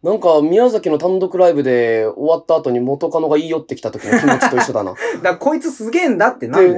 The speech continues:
Speaker 2: よ。
Speaker 1: で、そういうことだよね、
Speaker 2: そうそうそうそう。
Speaker 1: だからね。おうおうおうおう。
Speaker 2: だから、なんかそれで俺、この世の中と一緒だなって。
Speaker 1: うん。
Speaker 2: ポケモンは。
Speaker 1: そうだよね。うん。
Speaker 2: うん。その、やっぱチャンピオンになった、
Speaker 1: うん。
Speaker 2: 図鑑完成させた、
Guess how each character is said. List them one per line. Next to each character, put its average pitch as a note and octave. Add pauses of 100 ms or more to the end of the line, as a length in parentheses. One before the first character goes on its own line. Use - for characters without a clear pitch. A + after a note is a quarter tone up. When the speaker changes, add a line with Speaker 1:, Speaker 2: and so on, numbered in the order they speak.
Speaker 2:
よ。 -
Speaker 1:
で、 G#3
そ C#4+
う D4
い C#4+
う -
こ C4
と A3+
だ D#3+
よ C#3
ね、 A#3
Speaker 2:
そ C4
う -
そ F3
う -
そ D#3
う D3
そ D3
う。 -
Speaker 1:
だ -
か F3
ら C4
ね。 A#3
お E3
う F3
お F#3
う -
お D3
う -
お -
う。 -
Speaker 2:
だ C#4+
か B3+
ら、 A#3+
な B3+
ん C#4
か G#3+
そ C#4
れ D#4
で D#4+
俺、 D#4 (220)
こ B3
の A#3
世 G#3
の E4
中 E3
と B2
一 B2
緒 -
だ A3+
な A3+
っ -
て。 -
Speaker 1:
う D3+
ん。 -
Speaker 2:
ポ D3+
ケ D#3+
モ C#3+
ン C3+
は。 C3
Speaker 1:
そ E3+
う -
だ C3
よ B2+
ね。 C4+
う C#3+
ん。 C3
Speaker 2:
う -
ん。 A#2
そ F3+
の、 F3+
や G3
っ -
ぱ D#3
チ G#3+
ャ A3+
ン G3
ピ E3+
オ B2+
ン A#2+
に B2
な E3
っ F3
た、 G#2
Speaker 1:
う C#3
ん。 -
Speaker 2:
図 B2+
鑑 F#3
完 G3+
成 F#3
さ F#3+
せ -
た、 -